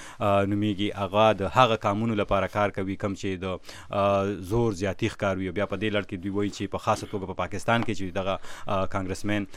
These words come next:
آ، یا د کانګرس غړي چې کوم کار کوي، هغه په خصوصي توګه بیا په پاکستان کې، آ، پاکستان په بلوچستان ایالت کې چې کړکېچ ځپلي ایالت، او چېرته چې تېره ورځ هم یو چاودنه شوې،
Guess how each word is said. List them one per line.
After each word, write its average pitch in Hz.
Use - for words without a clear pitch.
آ، 101
یا 98
د 92
کانګرس 98
غړي 101
چې 98
کوم 92
کار 104
کوي، 104
هغه 92
په -
خصوصي -
توګه 101
بیا 95
په 92
پاکستان 101
کې، 101
آ، 98
پاکستان 98
په 95
بلوچستان 98
ایالت 90
کې 98
چې 98
کړکېچ 92
ځپلي 95
ایالت، 92
او 95
چېرته 92
چې 87
تېره 110
ورځ 104
هم 117
یو 98
چاودنه 95
شوې، 104